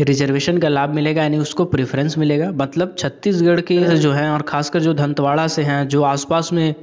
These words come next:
जितने लोकल रेजिडेंट्स होंगे वहाँ के, वो अगर अप्लाई करते हैं तो उनकी चांदी चांदी होगी, क्योंकि उनको प्रेफरेंस मिलेगा। और सोलह, तेरह, तीस इन सीटों में अगर प्रेफरेंस मिले तो आप सोच सकते हैं कि एक तरह से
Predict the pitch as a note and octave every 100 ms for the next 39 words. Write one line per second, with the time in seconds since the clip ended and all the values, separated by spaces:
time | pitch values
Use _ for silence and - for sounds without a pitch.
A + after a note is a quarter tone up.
0 | - C#3 C#3 D#3 C#3 C3+ C#3 F3 D3+ -
1 | C3 B2+ C3 B2 B2+ A#2+ B2 E3 D#3+ F3
2 | F3+ D#3 C3+ C3 B2+ B2+ - C#3+ D#3+ C#3+
3 | C#3 D3+ D3 B2+ D3+ D#3+ D3+ D3 D3 D#3+
4 | F3 D#3+ D#3+ E3 D#3+ C#3 C#3+ C#3+ C3+ A#2+
5 | A#2 D3 - - - - - - - C#3+
6 | D3+ - D#3 D#3+ F3 E3 D#3+ E3 E3 E3+
7 | D#3+ D#3 E3 E3+ F3 E3+ D#3 D#3+ D3+ C#3
8 | D3+ D3+ D3+ D3 D#3 D3 C#3 D#3 D3+ D3+
9 | - C#3+ C#3+ D3 G3+ - - - - _
10 | - - C#3 D3 C3+ -